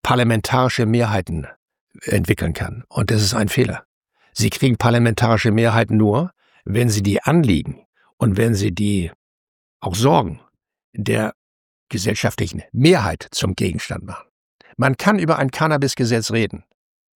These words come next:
In meinen Augen ein völlig vermurkstes Ding, wenn Sie je mit Polizisten oder mit Staatsanwälten geredet haben. Man kann über eine Änderung des Namensrechts reden. Man kann auch über die Frage eines Selbstbestimmungsrechts, was das Geschlecht betrifft. Aber wenn man darüber hinaus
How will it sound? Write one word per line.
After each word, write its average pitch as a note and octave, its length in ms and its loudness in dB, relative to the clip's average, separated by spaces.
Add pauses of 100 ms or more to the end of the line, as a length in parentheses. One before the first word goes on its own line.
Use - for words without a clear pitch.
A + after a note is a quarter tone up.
(280)
In A#2 120 0
meinen B2+ 240 4
Augen B2 320 0 (120)
ein A#2+ 160 -2
völlig C3 300 0
vermurkstes A2+ 560 0
Ding, A2 300 -2
wenn G#2+ 120 0
Sie G#2 160 -2
je B2 220 2
mit B2 160 0
Polizisten A2+ 580 0
oder G#2+ 220 2
mit G#2 260 -2
Staatsanwälten F#2 640 -2
geredet F2 280 -8
haben. E2 140 -14 (380)
Man C#3 200 0
kann F#3+ 200 0
über D#3+ 200 0
eine C3+ 220 0
Änderung C#3+ 240 0
des A#2 120 0
Namensrechts C3+ 720 -2
reden. - 200 -16 (480)
Man B2+ 220 0
kann F3 260 0
auch E3 220 0
über D3+ 200 0
die C3+ 100 0
Frage C#3+ 580 0
eines C3 280 -2
Selbstbestimmungsrechts, B2 1120 -2 (160)
was A2+ 220 -4
das - 180 -2
Geschlecht C#3+ 340 -2
betrifft. - 460 -12 (420)
Aber B2+ 280 2
wenn C#3+ 100 2
man C#3+ 160 4
darüber C3 260 4
hinaus A#2 600 -2